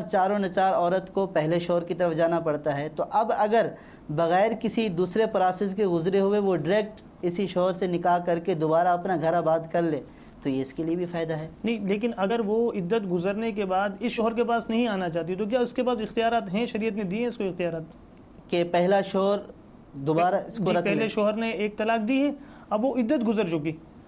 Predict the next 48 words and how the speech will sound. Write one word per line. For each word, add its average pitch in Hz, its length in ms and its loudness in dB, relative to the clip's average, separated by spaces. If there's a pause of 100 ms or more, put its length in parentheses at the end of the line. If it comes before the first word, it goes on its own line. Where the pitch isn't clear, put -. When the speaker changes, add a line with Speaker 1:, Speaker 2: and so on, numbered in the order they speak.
(200)
Speaker 2:
اب 226 200 0
وہ 254 140 4 (140)
اس 269 260 0
اپنے 254 260 0
پہلے 240 320 0
شوہر 247 280 0
کے 247 120 0
پاس 247 220 0
نہیں 247 180 4
آنا 196 180 0
چاہتی۔ 160 260 -4 (460)
Speaker 1:
اس 240 240 0
میں 240 320 0
عورت 220 440 2
کو 240 80 2
مجبور 202 440 2
نہیں 240 240 2
کیا 233 160 2
جائے 175 180 2
گا۔ 196 60 2
جب 254 200 2
عدت 220 320 0
ختم 254 360 2
ہوئی 269 260 2 (600)
تو 185 80 0
بس 226 440 0 (280)
Speaker 2:
اب 190 120 2
Speaker 1:
اب 240 100 4
Speaker 2:
وہ 240 120 4
Speaker 1:
یہ 185 80 0
Speaker 2:
دوسرا 220 220 4
نکاح 196 200 2
Speaker 1:
نکاح 208 200 4
Speaker 2:
کر - 80 -2
Speaker 1:
سے 247 60 2
Speaker 2:
سکتی۔ 208 120 0
Speaker 1:
ختم 247 280 2
ہو 247 80 2
چکی 240 380 0
ہے۔ 240 140 2 (540)
اب 208 220 2 (100)
اس 220 260 0
کی 269 260 2
رضامندی 196 760 2
کے 240 140 4
بغیر 175 480 4 (640)
یہ 180 300 2
دوبارہ 170 640 4